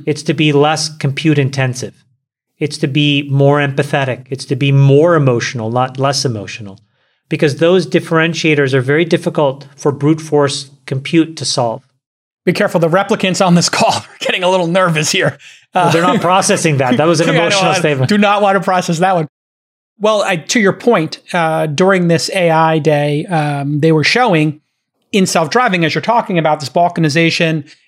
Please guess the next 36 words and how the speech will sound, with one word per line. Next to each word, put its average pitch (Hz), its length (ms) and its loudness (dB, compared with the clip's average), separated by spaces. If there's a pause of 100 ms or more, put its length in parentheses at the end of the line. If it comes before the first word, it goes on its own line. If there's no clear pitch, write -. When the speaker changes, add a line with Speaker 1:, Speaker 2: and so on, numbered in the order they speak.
Speaker 2:
and 170 120 0
trying 180 320 0
to, 160 580 0
um, 156 480 -4
make 185 240 0
decisions 170 440 0
across 165 320 0
many 165 180 2
different, 151 400 -2 (420)
uh, 156 120 -4
decision 180 420 -2
trees. 165 320 -2 (540)
You 185 100 -2
know, 151 120 -2
they're 156 480 2
looking 190 460 0
at 165 180 -2
lane 190 300 2
changes. 156 640 -2
They're 165 260 0
looking 170 360 0
at 160 200 -4
other 185 220 2
cars 175 340 0
and 160 100 -4
pedestrians. 160 540 -2
They're 165 120 0
looking 170 280 -2
at 160 240 -6
road 175 300 2
conditions 165 440 -2
like 143 140 -4
fog 156 540 2
and 139 160 -2
rain. 165 360 0 (600)
And 170 420 -2